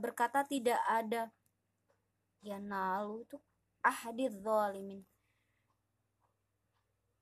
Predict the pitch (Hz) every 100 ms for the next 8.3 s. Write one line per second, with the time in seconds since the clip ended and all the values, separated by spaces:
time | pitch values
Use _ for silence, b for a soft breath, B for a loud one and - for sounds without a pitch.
0 | _ _ - 220 214 208 208 208 202 202
1 | 202 208 208 - - 214 208 - 196 202
2 | - 196 - 196 - 208 196 190 _ _
3 | _ _ _ _ _ - 226 294 311 294
4 | 285 208 196 196 220 _ _ _ _ _
5 | _ _ _ _ _ - 240 285 262 254
6 | 247 233 214 208 214 208 175 - _ _
7 | _ _ _ _ _ _ _ b b b
8 | 196 214